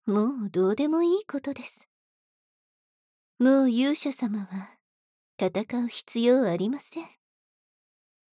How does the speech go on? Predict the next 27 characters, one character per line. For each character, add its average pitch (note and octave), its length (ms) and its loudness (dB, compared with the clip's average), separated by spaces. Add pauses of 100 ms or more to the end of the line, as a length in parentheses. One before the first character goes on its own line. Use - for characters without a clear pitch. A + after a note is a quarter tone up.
(140)
私 C#4+ 420 2
も E4 160 4
勇 D#4+ 280 6
者 D#4+ 160 0
様 A3 440 -4
を G3+ 60 -6 (720)
も C#4+ 240 4
う A#3+ 60 0
信 C#4 360 0
じ C#4+ 120 -4
ま D4 120 -2
せ - 220 -8
ん。 - 60 -10 (1500)
私、 - 680 -6 (1120)
覚 F#4 300 4
悟 B3+ 120 2
を F3 160 -6
決 G3+ 160 -4
め B3 140 2
ま F#4+ 100 -4
し - 100 -8
た D4 120 -12
か - 180 -12
ら。 - 180 -14 (2000)
じ A#3+ 100 6
ゃ D4+ 40 4
あ、 - 20 2